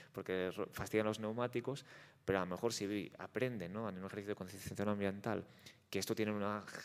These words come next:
una suerte de beneficios ambientales, porque está permitiendo a algunas especies súper beneficiosas para el ecosistema que se recuperen, a lo mejor les cambia la mirada, ¿no? Y permite que, que vean con otros ojos, pues, especies que antes las consideraban, pues, malas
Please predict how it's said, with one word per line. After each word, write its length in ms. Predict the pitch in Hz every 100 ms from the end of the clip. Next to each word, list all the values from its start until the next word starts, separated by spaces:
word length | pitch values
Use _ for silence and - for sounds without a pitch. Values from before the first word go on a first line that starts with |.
| -
una 160 | 113 104
suerte 260 | 120 110
de 320 | 92 92 87 -
beneficios 800 | 95 92 90 120 123 87 80 - -
ambientales, 600 | 95 87 87 110 110 -
porque 320 | - 92 90
está 260 | - 101
permitiendo 680 | 101 104 101 95 113 107 92 - - -
a 60 |
algunas 240 | 92 98 101
especies 520 | - 110 104 92 - - - - - _
súper 360 | - 104 98
beneficiosas 600 | 98 95 92 85 131 160 127
para 140 | 101
el 40 | 101
ecosistema 460 | 98 92 - 110
que 80 | 98
se 80 | 92
recuperen, 560 | 98 104 120 117 143 -
a 60 |
lo 60 | 98
mejor 200 | 101 123
les 140 | 123
cambia 240 | 127 120 113
la 80 |
mirada, 360 | 107 107 110 107
¿no? 160 | 104 160 - - - - - -
Y 120 | 107
permite 500 | - 95 92 90 113
que, 680 | 117 104 95 90 85 85 -
que 120 | - 90
vean 160 | 98
con 100 | 110
otros 300 | 104 101 -
ojos, 240 | 98 110 107
pues, 360 | 92 87 -
especies 420 | - - 90 101 -
que 80 |
antes 160 | 92 101
las 100 | 98
consideraban, 500 | 98 95 90 92 98
pues, 220 | 92 92
malas 460 | 101 107 107 127